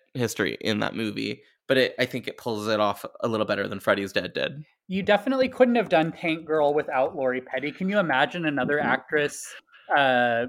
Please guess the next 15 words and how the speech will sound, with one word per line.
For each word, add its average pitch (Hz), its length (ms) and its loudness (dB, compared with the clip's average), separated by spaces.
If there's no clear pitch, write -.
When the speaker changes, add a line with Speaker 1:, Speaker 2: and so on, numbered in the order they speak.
Speaker 2:
you 160 140 -2
know, 151 80 2
taking 160 380 -4
that 139 160 4
on? 131 260 2
Speaker 1:
Absolutely 147 600 6
not. 117 360 6
If 139 100 -4
you 147 80 0
had 147 220 6
to, 131 160 -4
who 120 140 -2
would 110 80 -2
it 98 80 -6
be? 123 340 -6